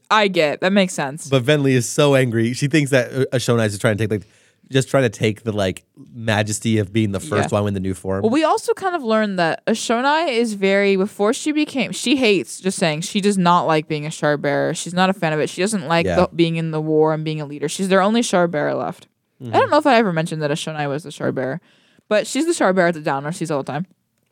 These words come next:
Speaker 2: Yeah.
Speaker 1: And, uh, she is not a fan of it. She doesn't like it. She, she wants to be an explorer. That's what she was when she was younger. And she wants to go back and do that. And so I think part of the reason she wants to do this and be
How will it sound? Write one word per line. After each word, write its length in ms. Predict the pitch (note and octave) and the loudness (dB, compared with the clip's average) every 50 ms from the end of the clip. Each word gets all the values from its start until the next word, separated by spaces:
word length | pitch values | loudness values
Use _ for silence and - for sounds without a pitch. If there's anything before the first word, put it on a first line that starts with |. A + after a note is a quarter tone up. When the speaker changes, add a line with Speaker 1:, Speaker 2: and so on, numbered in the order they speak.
| - - | -10 -2
Speaker 2:
Yeah. 260 | B2 A2 G#2 F#2+ F2+ - | 2 2 4 4 2 2
Speaker 1:
And, 420 | F#3 F#3+ F#3+ F#3 F3 E3 D#3+ E3 - _ _ _ _ _ _ _ _ _ _ _ _ - | 0 2 2 2 0 0 -4 -8 -12 _ _ _ _ _ _ _ _ _ _ _ _ 0
uh, 460 | F#3 F3+ F3 E3+ E3 D3 C#3 C3+ A#2+ - - | 2 2 4 4 2 0 0 -4 -6 -8 -8
she 420 | - - - A#3+ A3+ A#3 A#3+ A#3+ | -8 -4 -2 0 0 0 2 0
is 240 | A3+ D3+ D3 A3 G#3 | 0 2 2 0 0
not 200 | F#3+ F#3 F#3+ G3 | 2 0 0 0
a 60 | G#3 | 0
fan 160 | - F3+ E3+ | -2 -2 -2
of 80 | E3 E3 | -2 -2
it. 100 | E3 F#3 | -4 -6
She 80 | - - | -8 -10
doesn't 240 | D#3 D#3+ F#3+ F#3+ E3+ | -10 -8 -8 -6 -4
like 240 | F3+ F3+ F3 F3 | -2 -2 0 2
it. 260 | F3+ E3+ E3+ E3 - - | 2 2 2 0 -2 -4
She, 500 | - - - F#3 F#3+ F#3+ G3 F#3+ - - _ - | -8 -4 -2 0 0 2 0 0 -2 -4 _ -14
she 360 | - - - - A#3 A#3+ C4 D4 | -8 -6 -4 0 2 2 2 2
wants 300 | C4+ C4 B3+ C4 - - | 4 4 2 2 0 -2
to 60 | B3+ | 0
be 140 | A3+ G#3+ G#3 | 2 2 2
an 60 | G3 | 2
explorer. 580 | F3+ F3 - - - E3 F3+ E3 D3 A2+ F#2 F2+ | 2 0 -4 -4 0 2 4 4 4 2 2 2
That's 160 | D3+ G3+ - | 2 2 2
what 140 | A#3+ A3+ B3 | 2 0 -2
she 160 | - - A#3+ | -4 -4 0
was 220 | A3 G#3+ G3+ G3+ | 2 2 2 2
when 140 | G#3+ G3+ G3 | 0 -4 -4
she 140 | G#3+ - G3+ | -2 -2 -2
was 140 | F#3+ F#3 F#3+ | 0 0 0
younger. 360 | D#3+ D3 D3 C#3+ C#3+ C#3+ G3 - _ _ _ _ _ _ - | -2 -4 -4 -4 -6 -6 -6 -8 _ _ _ _ _ _ -16
And 120 | - E3+ F3 | -14 -8 -4
she 140 | - G3 F#3+ | -2 0 2
wants 300 | F3 G3 F#3+ G3 - - | 2 2 2 2 0 -2
to 80 | G3+ | -2
go 80 | F3+ F3 | 0 2
back 240 | E3 E3 E3 - F#3 | 2 2 2 0 -2
and 100 | D#3+ D#3 | -6 -6
do 100 | E3 D#3 | -6 -4
that. 180 | D3+ C#3+ C#3 B2+ | -4 -4 -2 -4
And 80 | D#3 E3 | -4 -2
so 100 | - F3+ | 0 0
I 80 | F3 | 0
think 320 | F3+ - - G3+ G#3 A3 - | 0 0 -2 -2 -2 -2 -2
part 140 | - G3 | 0 0
of 60 | F3+ F3 | 2 2
the 80 | F3 | 2
reason 180 | E3 D#3+ F3 D#3 | 0 -2 -4 -8
she 180 | D#3 - E3+ | -10 -6 -6
wants 320 | D#3+ D#3+ D#3+ D#3+ D3+ F3 - | -2 -2 -2 -2 -2 -6 -12
to 120 | - D3+ D3 | -14 -16 -10
do 180 | - D3+ D3+ | -4 -2 0
this 400 | D3+ D#3 F3+ F#3 G#3 A3+ - - - - | 2 4 4 4 4 2 -4 -12 -14 -16
and 200 | D#3+ E3 D#3 _ | -16 -16 -16 _
be 320 | - D#3+ D#3+ E3 E3+ F3 | -16 -14 -12 -12 -12 -12